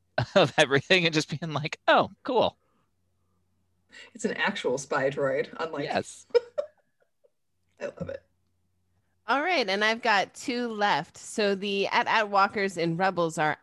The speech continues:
Speaker 3: actually much bigger than the ones from Empire Strikes Back.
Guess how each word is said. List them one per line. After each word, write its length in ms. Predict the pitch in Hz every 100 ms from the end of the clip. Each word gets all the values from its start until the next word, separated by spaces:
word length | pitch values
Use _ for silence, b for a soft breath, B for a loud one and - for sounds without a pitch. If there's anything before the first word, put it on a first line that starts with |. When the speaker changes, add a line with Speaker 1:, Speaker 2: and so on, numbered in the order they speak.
| -
Speaker 3:
actually 560 | 208 - - 196 160
much 600 | 151 160 165 190 - - 156
bigger 260 | 165 170 185
than 220 | 175 175
the 100 | 165
ones 380 | 160 156 160 165
from 240 | - 151 -
Empire 460 | 147 151 185 175 190
Strikes 460 | - 123 127 -
Back. 520 | - 208 226 127 -